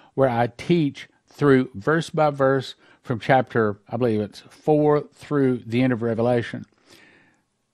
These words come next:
So you've got the whole scoop. In other words, this is designed to make you a teacher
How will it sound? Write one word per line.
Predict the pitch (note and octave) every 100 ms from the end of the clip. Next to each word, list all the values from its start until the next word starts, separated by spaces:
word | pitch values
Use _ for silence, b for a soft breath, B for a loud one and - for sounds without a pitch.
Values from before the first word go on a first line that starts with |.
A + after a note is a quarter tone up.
| _ _
So | - - B2 A#2
you've | C#3
got | C#3 C#3+
the | C3
whole | D3 F#3
scoop. | - - D3 -
In | B2 E3
other | F3+ G3
words, | D3 C#3
this | G#3 G#3 -
is | G3 D#3
designed | - D3 C3 D#3+ D#3 D3
to | -
make | C#3 C#3 C#3 -
you | C#3 C3 C3 B2 b b b _
a | B2+ B2+
teacher | - - G3 E3 - A#2+ A2+